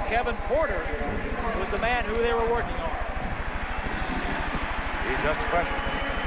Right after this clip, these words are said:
Speaker 2: He hasn't
Speaker 1: Yeah.
Speaker 2: had a whole lot of time at that position.
Speaker 1: You
Speaker 2: I
Speaker 1: asked
Speaker 2: guess, Bob, that may be one of the toughest spots.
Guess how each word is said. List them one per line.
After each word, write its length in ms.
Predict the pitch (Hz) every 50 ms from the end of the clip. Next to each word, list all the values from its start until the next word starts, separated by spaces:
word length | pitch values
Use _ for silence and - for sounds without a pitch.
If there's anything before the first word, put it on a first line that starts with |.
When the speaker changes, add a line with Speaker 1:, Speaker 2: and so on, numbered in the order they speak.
| - - - - - - - - - - - - - - - - -
Speaker 2:
He 60 | 110
hasn't 280 | 117 143 165 196 214 -
Speaker 1:
Yeah. 160 | - 151 151
Speaker 2:
had 40 | 143
a 100 | 135 123
whole 180 | 117 143 180 202
lot 160 | 190 170 151
of 100 | 143 127
time 380 | - 170 180 147 127 127 127 131
at 100 | 127 -
that 160 | 135 135 -
position. 300 | - 131 123 151 160 - - - - - - - - - - - - - - -
Speaker 1:
You 100 | 170 196
Speaker 2:
I 80 | 403 262
Speaker 1:
asked 100 | 220 214
Speaker 2:
guess, 140 | 220 208 - -
Bob, 200 | 190 202 208 202 -
that 180 | 208 214 -
may 120 | 196 196 190
be 160 | - 190 196
one 140 | 185 185 185
of 60 | 175
the 80 | 160 151
toughest 380 | - 190 190 - - - -
spots. 280 | - - 170 165 170